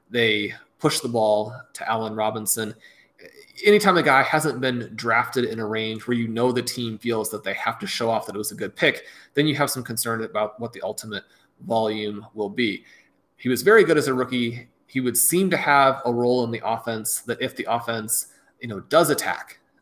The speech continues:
that he could score a lot of points. He has the profile as a best ball player. He's one of those guys where I, I th-, very easily see the scenarios in which he is a good pick. Maybe the ultimate upside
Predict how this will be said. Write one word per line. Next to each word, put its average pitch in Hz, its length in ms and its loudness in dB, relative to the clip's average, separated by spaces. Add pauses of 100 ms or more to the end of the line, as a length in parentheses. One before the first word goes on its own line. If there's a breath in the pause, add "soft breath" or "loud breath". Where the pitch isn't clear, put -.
(120)
that 104 500 -2
he 127 140 -4
could 123 100 -2
score 117 200 -2
a 110 60 0
lot 104 120 -4
of - 80 -12
points. 107 280 -6
He 104 100 -8
has 117 220 -4
the 110 80 -8
profile 113 640 -2 (360 loud breath)
as 123 200 0
a 127 60 0
best 113 300 -4
ball 110 120 0
player. 110 340 -2 (280 loud breath)
He's 226 140 -2
one 294 100 2
of 262 60 4
those 214 100 4
guys 180 260 4
where 147 240 6
I, - 120 -6 (580)
I 139 80 2
th-, - 140 -4 (360)
very 175 280 6
easily 147 400 0
see - 260 0
the 127 120 2
scenarios 117 840 2
in 113 160 -8
which 113 200 -6
he 113 180 -2
is 110 220 -6
a 107 60 -6
good 147 360 0
pick. - 360 -4 (760 soft breath)
Maybe 156 580 2 (440)
the 120 140 -4
ultimate 127 480 -2
upside 110 760 -2